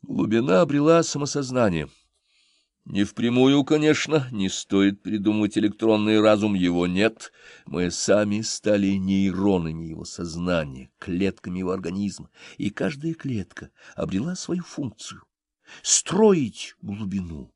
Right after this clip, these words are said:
мыслить за глубину, заманивать в глубину, оборонять глубину. Не зря же художники и дизайнеры тратили месяцы и годы, придумывая и создавая Диптаун.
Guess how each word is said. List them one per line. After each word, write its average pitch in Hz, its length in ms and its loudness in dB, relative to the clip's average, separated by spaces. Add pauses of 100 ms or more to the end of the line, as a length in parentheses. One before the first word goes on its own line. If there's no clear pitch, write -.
(440)
мыслить 196 640 2
за 113 360 2
глубину, 131 840 -4
заманивать 117 880 0
в 82 160 -10
глубину, 95 720 0
оборонять 78 880 -6
глубину. 117 720 -8 (1040)
Не 147 180 -2
зря 127 400 4
же 131 160 -4
художники 120 760 -6
и 113 120 0
дизайнеры 95 640 0
тратили 92 420 -2
месяцы - 600 -4
и 104 80 -4
годы, 101 420 0 (220)
придумывая 98 920 -2 (220)
и 95 60 -8
создавая 87 540 -4
Диптаун. - 800 -8